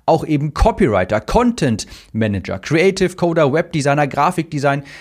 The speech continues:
Sie haben eigentlich einen Job für jede Stelle, die mit dem Online-Marketing, mit Online-Business in Verbindung steht. Falls du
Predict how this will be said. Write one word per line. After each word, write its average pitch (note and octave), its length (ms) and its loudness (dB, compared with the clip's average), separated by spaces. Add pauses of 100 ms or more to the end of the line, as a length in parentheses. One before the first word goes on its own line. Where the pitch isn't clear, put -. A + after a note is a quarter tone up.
(140)
Sie A#2+ 200 -4
haben D3+ 280 0
eigentlich C#3 520 -4
einen B2+ 480 -2
Job C#3 320 -4
für C#3 360 0
jede B2 440 0
Stelle, D3+ 400 -2
die B2+ 240 -4
mit B2 140 -4
dem B2 120 -6
Online-Marketing, C3+ 880 0
mit - 220 -4
Online-Business C#3+ 500 -2
in C3 100 -6
Verbindung B2 460 -2
steht. - 220 -16
Falls D3 440 -4
du F#3+ 220 0